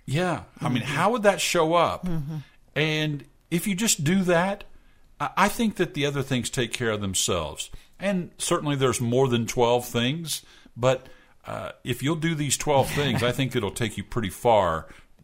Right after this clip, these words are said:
Speaker 1: down the way of creating a much better relationship or marriage, one that you're gonna be much happier with. I just know that it will.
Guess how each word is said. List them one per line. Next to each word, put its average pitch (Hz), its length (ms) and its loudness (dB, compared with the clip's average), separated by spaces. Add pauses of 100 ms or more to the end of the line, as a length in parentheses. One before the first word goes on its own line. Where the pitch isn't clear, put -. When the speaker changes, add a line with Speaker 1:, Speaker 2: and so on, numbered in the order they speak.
Speaker 1:
down 107 280 0
the 98 80 -2
way 101 480 -2
of 95 540 -2 (260)
creating 95 580 -2
a 87 140 -6
much 123 680 0
better 78 420 -6 (100)
relationship 98 760 -2
or 87 80 -2
marriage, 92 500 -6 (260)
one 113 280 0
that 98 100 -4
you're 95 120 -6
gonna 98 100 -4
be 90 160 -4
much 113 400 0
happier 98 500 -6
with. 82 320 -6 (400)
I 110 160 -6
just 107 340 -6
know 92 240 -4
that 113 160 -2
it 85 80 -6
will. 82 320 -10